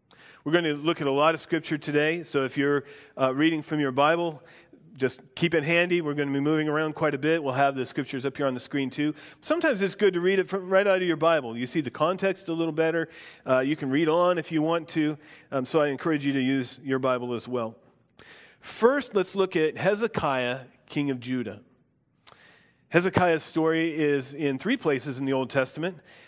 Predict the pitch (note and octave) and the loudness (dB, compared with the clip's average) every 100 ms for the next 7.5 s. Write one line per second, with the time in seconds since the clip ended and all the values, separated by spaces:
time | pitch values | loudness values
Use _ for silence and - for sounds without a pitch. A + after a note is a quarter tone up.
0 | _ C#3 E3 D#3 D#3 C#3+ C#3+ - B2+ C3 | _ 0 2 2 2 2 0 -4 -4 -2
1 | C3+ A2+ D3 D#3 C3 C#3+ - - _ - | -2 0 0 2 0 -4 -14 -20 _ -6
2 | C#3 - B2 - C#3+ C3 C3 C3 A#2+ - | -6 -4 -8 -2 0 2 2 2 -2 -8
3 | - - B2+ C3+ B2 A#2 A#2+ A2+ C#3+ D#3+ | -18 -8 -2 0 0 -2 -4 -6 -2 -2
4 | A#2 G2+ _ _ _ _ _ _ _ - | -2 -8 _ _ _ _ _ _ _ -20
5 | - - - - - D3 D3 F#3+ G#3+ D3+ | -20 -20 -20 -18 0 2 6 4 4 2
6 | D#3+ D3 D3+ D3+ - - _ - E3 E3+ | 2 4 0 -4 -12 -18 _ 0 0 0
7 | E3 F3 D#3+ C3 D3 | 2 6 6 4 0